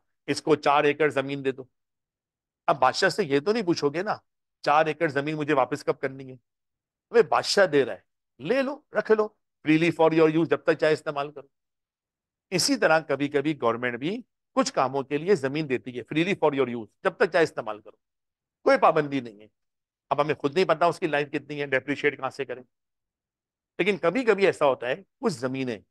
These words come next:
वो लिमिटेड लाइफ वाली होती हैं, उन्हें हम लीज कहते हैं, लीज होल्ड। लीज कहते हैं एग्रीमेंट को। ये वो ल-, लैंड होते हैं जो हम गवर्नमेंट से एग्रीमेंट करके कुछ खास अरसे के लिए अपने इस्तेमाल में ले लेते हैं। एग्जांपल लेते हैं,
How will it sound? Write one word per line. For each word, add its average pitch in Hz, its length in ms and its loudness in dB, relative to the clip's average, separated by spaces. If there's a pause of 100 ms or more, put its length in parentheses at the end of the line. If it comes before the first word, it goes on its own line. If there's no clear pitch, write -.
(380)
वो 160 380 4 (200)
लिमिटेड 165 480 0
लाइफ 156 220 0
वाली 135 220 0
होती 131 260 -6
हैं, 170 60 -4
उन्हें 180 220 -2
हम 190 80 -4
लीज 170 320 -8
कहते 107 260 -14
हैं, 120 80 -16
लीज 160 260 -6
होल्ड। 113 200 -16 (540)
लीज 208 260 0
कहते 160 280 -2
हैं 214 140 0
एग्रीमेंट 139 520 0
को। - 140 -20 (600)
ये 151 80 0
वो 170 200 6
ल-, 131 520 0
लैंड 135 260 0
होते 131 200 0
हैं 190 120 -4 (280)
जो 175 60 4
हम 160 100 -2
गवर्नमेंट 135 400 2
से 190 220 -2
एग्रीमेंट 156 520 -2
करके 143 340 0
कुछ 151 180 -8
खास 156 360 0
अरसे 139 320 -6
के 135 120 -8
लिए 131 340 -4 (200)
अपने 156 240 -4
इस्तेमाल 143 420 -2
में 147 120 -6
ले 120 160 -6
लेते 101 240 -10
हैं। 120 80 -20 (800)
एग्जांपल 135 340 0
लेते 120 240 -6
हैं, 139 80 -18